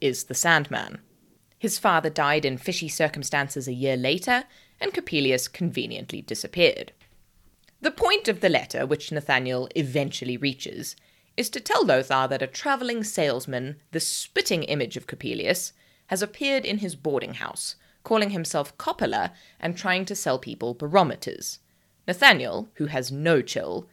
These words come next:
is immediately suspicious and vows revenge. Unfortunately for Nathaniel,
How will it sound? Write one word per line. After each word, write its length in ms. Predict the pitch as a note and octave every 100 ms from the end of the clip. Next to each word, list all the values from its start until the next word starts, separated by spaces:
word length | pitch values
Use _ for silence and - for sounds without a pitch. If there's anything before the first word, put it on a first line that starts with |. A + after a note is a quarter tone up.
| _ _ _ -
is 140 | E3+
immediately 600 | E3+ F3+ G3 A#2+ B2+ -
suspicious 640 | - C3+ - - - - -
and 160 | E3 C3+
vows 380 | C3 A2 A#2+ -
revenge. 640 | C3+ D3 - - - - _ _ _ _ _ _ _ B4+
Unfortunately 680 | C5 - C#4+ - B3 A3 F#3
for 160 | F#3 E3+
Nathaniel, 640 | E3 A#2+ B2 B2+ B2